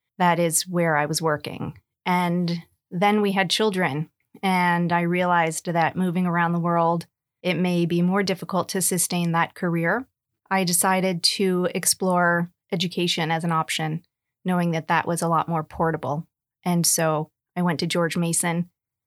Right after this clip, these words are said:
got my credentials, and began teaching in Slovakia at the International School in Bratislava,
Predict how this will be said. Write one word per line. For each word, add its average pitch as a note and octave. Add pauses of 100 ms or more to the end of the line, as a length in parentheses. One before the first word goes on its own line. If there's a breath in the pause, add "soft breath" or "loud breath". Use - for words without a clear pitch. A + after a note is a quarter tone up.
(160)
got E3+
my E3
credentials, E3+ (640)
and E3+ (140)
began F3+
teaching F#3+
in F#3
Slovakia F3
at D#3
the D#3+
International D#3
School D#3+
in D3+
Bratislava, D3+